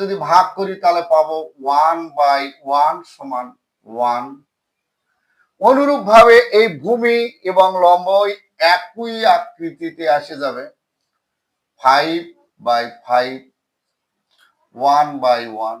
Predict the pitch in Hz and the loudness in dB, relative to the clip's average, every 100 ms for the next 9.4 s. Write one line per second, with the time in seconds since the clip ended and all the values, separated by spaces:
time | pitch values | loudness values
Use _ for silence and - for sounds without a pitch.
0 | 113 - 110 107 107 _ 120 107 107 117 | _ -20 _ -18 -18 _ -6 -4 -4 -10
1 | _ _ _ _ _ _ _ _ _ _ | _ _ _ _ _ _ _ _ _ _
2 | _ _ _ 196 262 277 269 196 185 202 | _ _ _ 4 6 6 2 0 2 4
3 | 190 180 175 185 185 - 269 277 277 240 | 6 6 4 4 2 2 6 6 6 2
4 | 285 285 - 226 196 190 180 180 175 170 | 2 2 4 6 6 4 2 0 -8 0
5 | 165 160 151 160 143 151 - _ _ 123 | 4 4 2 -8 -10 -10 -16 _ _ -14
6 | 139 - 131 131 180 262 - _ _ _ | -12 -6 -8 -6 -6 -6 -8 _ _ _
7 | _ _ _ - 127 135 147 175 226 - | _ _ _ -2 2 2 0 -8 -10 -16
8 | _ _ _ _ _ _ _ _ _ _ | _ _ _ _ _ _ _ _ _ _
9 | _ 120 151 165 | _ -12 -6 -6